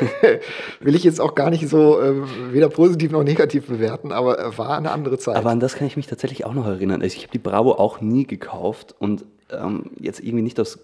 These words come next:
Speaker 2: Gründen, weil ich das nicht durfte oder so. Aber ich weiß nicht, also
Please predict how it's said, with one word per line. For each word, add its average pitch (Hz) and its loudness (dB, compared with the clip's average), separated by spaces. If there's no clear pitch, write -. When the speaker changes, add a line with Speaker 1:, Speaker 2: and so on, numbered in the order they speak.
Speaker 2:
Gründen, 107 -2
weil - 0
ich 95 -6
das - -12
nicht - -20
durfte 104 -2
oder 95 -2
so. 107 -2
Aber 107 0
ich - -10
weiß 131 -6
nicht, 107 -10
also 101 -4